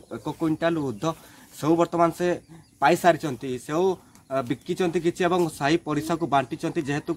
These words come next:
କୁଚିଣ୍ଡା ଅଞ୍ଚଳରେ ସେଓ ଫଳିବା ଏକ ନିହାତି ଭାବରେ କହିବାକୁ ଗଲେ ଲୋକମାନଙ୍କ ଭିତରେ ଟିକେ ବିଶ୍ୱାସ ନ ହୋଇଥିଲେ ବି ସତ କରି ଦେଖାଇଛନ୍ତି ଏଇ, ଅ, ଯୁବକ, ସ-, ସ-, ଯୁବକ ଜଣକ।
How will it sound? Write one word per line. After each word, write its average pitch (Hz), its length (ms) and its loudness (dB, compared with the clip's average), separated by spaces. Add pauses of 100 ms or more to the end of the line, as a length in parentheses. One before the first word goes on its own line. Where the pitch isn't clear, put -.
କୁଚିଣ୍ଡା 156 460 4
ଅଞ୍ଚଳରେ 151 920 0
ସେଓ 143 300 -2
ଫଳିବା 156 400 2 (380)
ଏକ - 200 -12 (220)
ନିହାତି 156 320 0
ଭାବରେ 160 280 0
କହିବାକୁ 151 400 -2
ଗଲେ 151 280 0 (320)
ଲୋକମାନଙ୍କ 170 560 4
ଭିତରେ 160 360 -4
ଟିକେ 165 200 -4
ବିଶ୍ୱାସ 147 480 2
ନ 175 60 0
ହୋଇଥିଲେ 170 340 2
ବି 165 100 -2
ସତ 135 260 -10 (120)
କରି 170 180 0
ଦେଖାଇଛନ୍ତି 156 540 -4
ଏଇ, 165 140 8
ଅ, 175 520 -8 (140)
ଯୁବକ, 139 400 0
ସ-, 139 480 0
ସ-, 135 160 -4
ଯୁବକ 147 320 0
ଜଣକ। 156 260 0